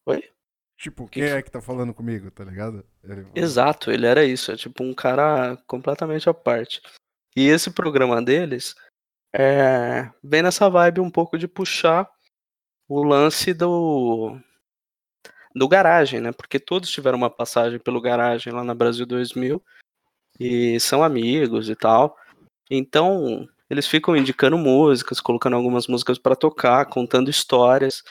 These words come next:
Speaker 1: Todos são jornalistas. Então, eles contam muita história de bastidores também, né? O Álvaro, que entrevistou uma porrada de gente, conta história de,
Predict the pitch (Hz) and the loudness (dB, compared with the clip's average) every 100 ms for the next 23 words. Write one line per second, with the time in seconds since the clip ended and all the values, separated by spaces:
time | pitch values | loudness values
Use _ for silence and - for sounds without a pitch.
0 | - _ _ - 147 151 - 135 123 120 | -20 _ _ 0 2 2 0 2 2 2
1 | 135 139 139 165 - 156 - _ _ _ | 2 2 -2 -4 -6 -8 -10 _ _ _
2 | _ _ _ _ _ - 151 147 147 147 | _ _ _ _ _ -6 -6 0 4 4
3 | 156 - 170 170 151 160 202 - 147 127 | 2 -2 0 0 0 -2 -4 2 4 4
4 | 123 123 - 131 127 123 120 117 - 120 | 4 0 0 -2 -2 0 0 -2 -2 -2
5 | 117 117 120 123 123 139 139 113 - 123 | -2 -2 0 2 4 4 4 -2 -2 -4
6 | 127 127 127 120 120 117 127 135 120 120 | -4 -4 -4 0 0 2 2 0 -4 -4
7 | 117 117 131 123 110 - 117 - 123 - | -2 -2 -2 -2 -6 -4 -4 -4 -8 0
8 | 120 120 117 110 107 | 4 4 4 -2 -4